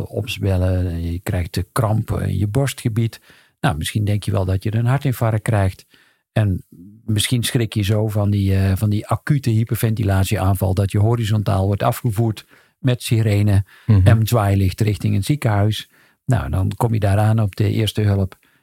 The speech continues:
Speaker 1: en dan wordt er geconstateerd: u heeft slechts een hyperventilatieaanval en u heeft gelukkig geen hartinfarct.
Speaker 2: Mhm.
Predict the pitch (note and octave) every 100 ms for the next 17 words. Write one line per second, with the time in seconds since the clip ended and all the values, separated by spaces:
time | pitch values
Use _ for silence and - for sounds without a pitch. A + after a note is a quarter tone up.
0 | _ - G2+ G2 G2 - G2+ G#2 G#2+ G2+
1 | - G2+ - G2+ F#2 F#2 - - A2 F#2+
2 | F#2+ - - _ - - B2 A2+ - -
3 | _ _ _ _ - B2 F3+ - C#3+ A#2+
4 | F2+ D#2+ F#2 G#2+ F#2+ F2+ G2 A2+ G#2+ F#2
5 | F2 - A#2 B2+ - D3 - _ _ B2+
6 | A2+ G2+ D#2+ E2 - - - - A2+ G2+
7 | F#2+